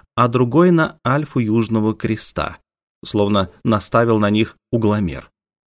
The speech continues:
Расстояние между двумя ножками циркуля соответствовало углу между Альфой и горизонтом. Желая прочно зафиксировать полученный угол, Сайрус Смит прикрепил при помощи шипов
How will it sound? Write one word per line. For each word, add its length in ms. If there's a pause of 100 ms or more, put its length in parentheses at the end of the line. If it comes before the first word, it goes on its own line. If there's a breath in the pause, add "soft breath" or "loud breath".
(220)
Расстояние 540
между 260
двумя 320
ножками 440
циркуля 540
соответствовало 1080
углу 360
между 560
Альфой 580
и 120
горизонтом. 840 (760)
Желая 440
прочно 480
зафиксировать 720
полученный 560
угол, 320 (420)
Сайрус 400
Смит 360 (380 loud breath)
прикрепил 480
при 140
помощи 380
шипов 480